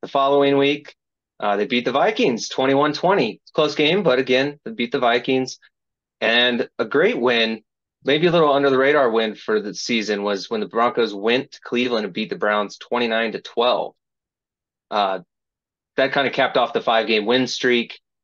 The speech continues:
The Browns game especially was impressive, g-, putting up twenty-nine on that defense. And you had earlier mentioned how well Garrett Bowles pl-, played against Myles Garrett.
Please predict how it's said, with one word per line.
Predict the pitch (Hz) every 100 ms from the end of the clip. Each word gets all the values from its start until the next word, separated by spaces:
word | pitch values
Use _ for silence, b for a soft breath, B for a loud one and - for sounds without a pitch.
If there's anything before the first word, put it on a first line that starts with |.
| _
The | 98
Browns | 117 113 104
game | 110 98
especially | - 107 - 104
was | 101 92
impressive, | 87 104 98 101 95 - _ _ _ _ _ -
g-, | - 98 71 -
putting | - -
up | 117 -
twenty-nine | - 107 101 101 110
on | 90
that | - -
defense. | 107 - 98 95 -
And | 98 90 _ _
you | 120
had | 113
earlier | 107 104 101
mentioned | 98 92 - 98
how | 101 101
well | 101 98
Garrett | 87 104 95
Bowles | - 110 104 98
pl-, | - 98 -
played | - 107 101
against | 87 78 101
Myles | 98 98
Garrett. | 107 101 98